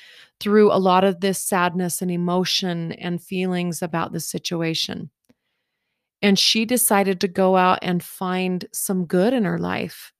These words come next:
and see, in some ways, she could look at the situation and even be grateful because now she was finally free from this abusive relationship.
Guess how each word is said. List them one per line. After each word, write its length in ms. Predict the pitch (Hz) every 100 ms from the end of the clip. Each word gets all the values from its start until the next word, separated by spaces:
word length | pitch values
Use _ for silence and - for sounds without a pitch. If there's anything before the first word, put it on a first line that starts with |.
| _ _ _ _ _ _ _ -
and 240 | 196 196
see, 640 | 175 - 202 196 196 196 -
in 180 | 214 196
some 420 | - - 226 294
ways, 560 | 247 190 180 180 170 - _ _ _ _ _ _
she 340 | - - 240
could 280 | 240 220 185
look 200 | 190 214
at 60 | 226
the 100 | 190
situation 760 | - 202 208 208 196 - 208 202
and 260 | 185 190 196
even 300 | 214 226 220
be 160 | 190 170
grateful 680 | 202 220 262 - 196 175
because 380 | 165 190 196 175
now 220 | 185 190
she 200 | 214 -
was 180 | 196 190
finally 420 | - 208 202 190
free 600 | 170 - 180 240 240 190
from 300 | 180 - 185
this 200 | 185 180
abusive 420 | 170 170 185 -
relationship. 880 | 180 170 185 220 185 160 - - -